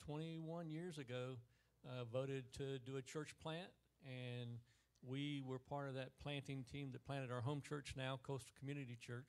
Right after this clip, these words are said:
in Virginia Beach. And Deb was on staff there. I was uh, just behind the scenes kind of guy, w-, had a career with the city of Virginia Beach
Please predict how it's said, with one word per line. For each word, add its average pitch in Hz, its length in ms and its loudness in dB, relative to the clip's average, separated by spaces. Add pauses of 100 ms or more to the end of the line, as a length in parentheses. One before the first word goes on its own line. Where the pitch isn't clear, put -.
in 117 80 -4
Virginia 117 360 -4
Beach. 123 220 -6 (640)
And 127 380 2
Deb 135 160 4
was 143 120 -4
on 147 140 0
staff 127 400 0
there. 139 300 -2 (180)
I 131 120 2
was 123 320 -2 (420)
uh, 120 320 2
just 120 220 -2
behind 135 360 6
the 123 40 4
scenes 143 320 4
kind 131 200 4
of 117 80 0
guy, 123 160 4
w-, 123 280 0
had 127 120 4
a 117 180 4 (140)
career 139 280 2
with 127 140 2
the 123 60 -4
city 135 220 0
of 120 60 0
Virginia 127 320 2
Beach 123 440 -4